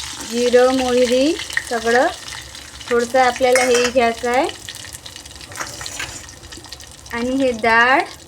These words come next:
मिरच्या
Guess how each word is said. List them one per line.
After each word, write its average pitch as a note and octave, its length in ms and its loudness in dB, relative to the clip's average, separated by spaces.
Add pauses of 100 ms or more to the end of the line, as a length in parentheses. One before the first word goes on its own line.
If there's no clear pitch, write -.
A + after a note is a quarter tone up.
(3250)
मिरच्या A#3+ 680 2